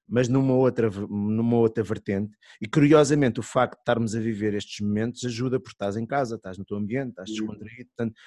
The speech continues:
Speaker 1: é muito mais fácil eu ter uma conversa mais aberta e mais, mais fora,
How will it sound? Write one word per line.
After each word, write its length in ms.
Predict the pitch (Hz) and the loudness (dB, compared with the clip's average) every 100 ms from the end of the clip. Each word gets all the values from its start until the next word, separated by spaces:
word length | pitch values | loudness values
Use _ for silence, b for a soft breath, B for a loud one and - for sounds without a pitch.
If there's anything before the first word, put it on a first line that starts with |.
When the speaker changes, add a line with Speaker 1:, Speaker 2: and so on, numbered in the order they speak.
| B | B
Speaker 1:
é 80 | 131 | 0
muito 240 | 131 143 - | 0 0 -2
mais 180 | 135 135 | -4 -4
fácil 360 | - 135 - 135 | -2 -2 -2 -4
eu 60 | |
ter 100 | 127 | -4
uma 120 | 131 127 | -4 -4
conversa 460 | 131 123 123 - | -4 -4 -4 -4
mais 300 | 120 120 113 | -4 -4 -6
aberta 300 | 117 117 117 117 | -6 -6 -6 -8
e 40 | |
mais, 340 | 113 113 113 - b b b - | -10 -8 -10 -14 b b b -6
mais 220 | 117 113 | -6 -6
fora, 480 | - 113 113 120 | -4 -2 0 -2